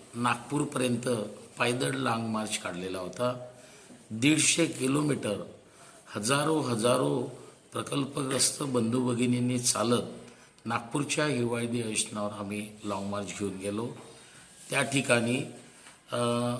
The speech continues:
माननीय उपमुख्यमंत्री देवेंद्रजी फडणवीस साहेब यांच्यासोबत मीटिंग झाली, बैठक झाली. सकारात्मक भूमिका त्यांनी घेऊन आमचे जे प्रश्न होते ते प्रश्न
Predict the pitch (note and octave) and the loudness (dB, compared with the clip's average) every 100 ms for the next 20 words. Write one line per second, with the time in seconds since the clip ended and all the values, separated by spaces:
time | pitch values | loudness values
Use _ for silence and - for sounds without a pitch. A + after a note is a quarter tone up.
0 | - - A2+ B2 B2+ C#3 C#3+ D3 D3 C#3+ | -6 -12 0 6 6 6 2 2 2 0
1 | - - - - C3 A#2+ D#3 D#3+ - D3+ | -6 -14 -20 -10 -6 0 2 2 2 4
2 | C3+ A#2+ A#2+ A2 G#2 - - - - G#2+ | 4 4 2 0 -2 -10 -18 -20 -10 -2
3 | A#2 B2 C3 B2+ B2+ B2+ B2+ - A#2+ D3+ | 2 2 0 -2 -2 -2 -4 -2 2 6
4 | E3 - A2+ G2 - - - - - - | 6 6 4 0 -4 -16 -20 -20 -14 -2
5 | A#2+ A#2 C#3 C#3 - B2+ C3+ - - - | 0 2 2 4 4 4 2 0 -4 -16
6 | - - A2+ C#3 C#3 A#2+ C3 D3+ E3 A2+ | -14 -6 -2 0 2 2 2 0 -4 -2
7 | A2 - B2 A2 C3 C#3+ E3 - - - | -2 0 0 4 4 4 0 -4 -14 -20
8 | - - - - - - D3 D#3+ D#3+ E3 | -20 -18 -2 2 2 4 8 8 6 0
9 | D#3+ C#3+ A2+ B2 B2 C3 - A#2+ A#2+ A2+ | 0 0 0 2 2 0 0 0 2 2
10 | A#2 A2+ G#2 - - - A2+ A2+ D3 C#3+ | 4 4 2 -2 -10 -8 -6 -2 0 4
11 | D#3 D#3+ - - - - - - D#3+ - | 4 4 -2 -14 -18 -20 -10 0 4 4
12 | F3+ B2+ G#2 G#2+ G2+ - - - - F#3 | 6 4 2 -2 -2 -6 -18 -8 -4 -2
13 | F3+ B2 - B2+ | 2 2 2 0